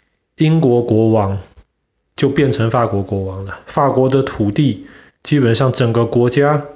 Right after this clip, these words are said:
只要在法国国王死后就送给英国了。你想想看，如果你是那个时候的法国人的话，你怎么想？我们整个国家基本上就快要没了。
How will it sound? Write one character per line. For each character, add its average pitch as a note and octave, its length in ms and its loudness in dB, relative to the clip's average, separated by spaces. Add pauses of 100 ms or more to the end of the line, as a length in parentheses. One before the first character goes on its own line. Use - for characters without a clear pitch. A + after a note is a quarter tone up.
(160)
只 A2+ 160 0
要 D3 160 2
在 D#3 140 2
法 D3+ 180 0
国 B2 180 2
国 A#2+ 140 0
王 B2+ 180 2
死 G#2 260 -6
后 B2+ 220 -2
就 C3+ 140 0
送 B2+ 360 -2
给 G#2 180 -2
英 A#2+ 200 -2
国 G2+ 220 -6
了。 F2 100 -18 (1400)
你 B2 120 0
想 C#3+ 140 2
想 D#3+ 160 2
看， D#3 160 2
如 D#3 140 2
果 E3 140 2
你 B2 120 2
是 C#3 140 2
那 D3+ 140 2
个 C#3 160 2
时 - 100 -4
候 B2 100 4
的 A#2+ 120 0
法 B2 240 0
国 G#2+ 200 0
人 G#2 200 0
的 G#2 100 -4
话， A2+ 140 0
你 A#2 100 0
怎 A2+ 160 -4
么 A#2+ 80 -2
想？ - 260 -6 (560)
我 B2 120 0
们 D3+ 160 2
整 C#3 200 2
个 C3 140 2
国 B2+ 160 2
家 C#3+ 160 2
基 C#3+ 220 0
本 A2 160 2
上 C3+ 160 -2
就 C#3+ 100 0
快 D3 160 -2
要 C#3+ 140 2
没 F#2 220 -4
了。 G2 200 -10